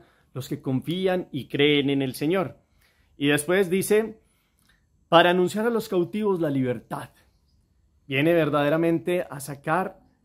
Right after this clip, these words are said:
de las esclavitudes a todos los cautivos.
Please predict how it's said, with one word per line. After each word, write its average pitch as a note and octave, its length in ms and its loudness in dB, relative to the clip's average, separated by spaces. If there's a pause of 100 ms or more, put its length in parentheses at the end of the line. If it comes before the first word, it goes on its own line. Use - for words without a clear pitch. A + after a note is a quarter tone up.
(380)
de C#3 140 -2
las C3+ 220 -4
esclavitudes D3+ 880 2
a C#3+ 200 -12
todos F#3+ 320 -2
los E3 160 -6
cautivos. - 680 -12